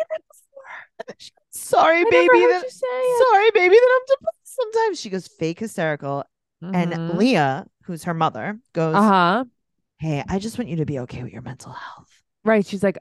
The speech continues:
Speaker 1: "I want you to be healthy. Don't doubt yourself." And it's like, "Oh my God."
Speaker 2: So here's the
Speaker 1: Yeah.
Speaker 2: thing.
Speaker 1: Yeah.
Speaker 2: Gary, Christina, and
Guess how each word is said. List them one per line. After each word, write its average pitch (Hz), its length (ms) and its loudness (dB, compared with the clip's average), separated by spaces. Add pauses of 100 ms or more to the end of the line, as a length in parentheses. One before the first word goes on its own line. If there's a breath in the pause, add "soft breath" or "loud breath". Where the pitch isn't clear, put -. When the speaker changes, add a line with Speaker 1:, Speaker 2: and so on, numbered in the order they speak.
(260)
Speaker 1:
"I 214 140 0
want 254 200 -4
you 247 80 -8
to 233 60 -8
be 233 100 -6
healthy. 240 340 -4
Don't 220 300 -4
doubt 226 260 -2
yourself." 156 640 -4 (280)
And 320 100 -2
it's 320 120 -4
like, 330 160 2 (120)
"Oh 233 160 6
my 247 220 0
God." 185 560 -2 (1200)
Speaker 2:
So - 200 -4
here's 156 260 0
the - 80 -6
Speaker 1:
Yeah. 180 340 -4
Speaker 2:
thing. 170 100 -20 (180)
Speaker 1:
Yeah. 170 300 -8 (1200)
Speaker 2:
Gary, 185 360 2
Christina, 165 440 -6
and 127 280 -8